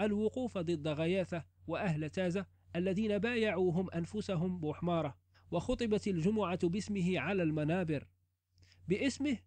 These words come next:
وهو يلقب بحمارة؟ هل جن أولئك الناس؟" "لا يا سيدي، إنهم يدعونه مولاي محمد، ويقولون إنه أخوكم، وأنا لا أعلم سوى هذا، فماذا تريدون مني أن أفعل؟"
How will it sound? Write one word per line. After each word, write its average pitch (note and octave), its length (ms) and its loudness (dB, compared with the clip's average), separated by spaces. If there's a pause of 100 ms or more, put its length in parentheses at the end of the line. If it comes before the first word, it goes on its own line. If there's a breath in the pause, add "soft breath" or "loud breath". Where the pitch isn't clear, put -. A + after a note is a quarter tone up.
(220)
وهو G#3 300 6
يلقب F#3+ 480 2
بحمارة؟ F3+ 680 0 (360)
هل A#3+ 220 4
جن C4+ 240 4
أولئك G#3 540 2
الناس؟" G#3+ 520 0 (240)
"لا G#3+ 180 0
يا G#3+ 140 4
سيدي، F#3+ 560 -2 (260)
إنهم G#3+ 440 2
يدعونه G3 760 0 (180)
مولاي G#3 540 2
محمد، E3+ 420 -2 (340)
ويقولون A#3 640 2
إنه A#3 560 2
أخوكم، F#3 520 -2 (320)
وأنا A#3 400 2
لا A#3 240 2
أعلم A3+ 360 0
سوى A3 360 2
هذا، G3+ 540 0 (240)
فماذا A3 460 0
تريدون G3+ 640 0
مني G3+ 320 0
أن E3+ 240 -2
أفعل؟" D#3+ 400 -4